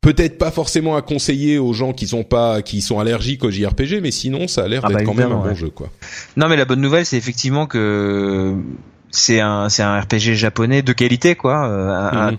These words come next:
Speaker 2: un, un typique R P G japonais de qualité. Donc pour ceux qui aimaient le genre et qui se sentent un petit peu, euh, euh, un petit peu oubliés, euh, ces dernières années, euh, voilà, c'est un, c'est un, c'est un super R P G japonais. En plus, il a des originalités. Tu parlais de,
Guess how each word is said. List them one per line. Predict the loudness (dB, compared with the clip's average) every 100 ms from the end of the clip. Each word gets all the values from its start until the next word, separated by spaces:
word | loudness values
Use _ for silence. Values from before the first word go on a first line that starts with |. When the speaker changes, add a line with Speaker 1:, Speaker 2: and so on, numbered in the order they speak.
| -2
Speaker 2:
un, |
un | 0
typique | 0 0 0 2 0
R |
P | 0
G | 0
japonais | -2 0 0
de | 0
qualité. | 0 0 0
Donc | 0
pour | -2
ceux | -2 -2
qui | 2
aimaient | 2 2 0
le | 0
genre | 0 2 2
et | -2
qui | -4
se | -4 -2
sentent | -2 -2
un | -2
petit | -4 -4
peu, | 0 2
euh, | 0 -2 -8 -8 -6 -6 -6 -10 -8 -4
euh, | 0 0 0 0 0 0 0 0
un |
petit | 0 0
peu | 2
oubliés, | 2 4 4 6 6 6
euh, | 4
ces | 0 0
dernières | 0 2 2 2
années, | 2 2 2
euh, | 2 2
voilà, | 0 -2
c'est | -4
un, | -4 -4
c'est | -2
un, | -2 -2
c'est | -2 -2
un |
super | -2 -2 0 0 -2
R |
P | -2
G | -2
japonais. | -2 -2 2 2
En | 2
plus, | 0 -2
il | -2
a | 0
des | 0
originalités. | 0 0 2 2 2 -2
Tu | -2
parlais | -2 0
de, | 0 0 -2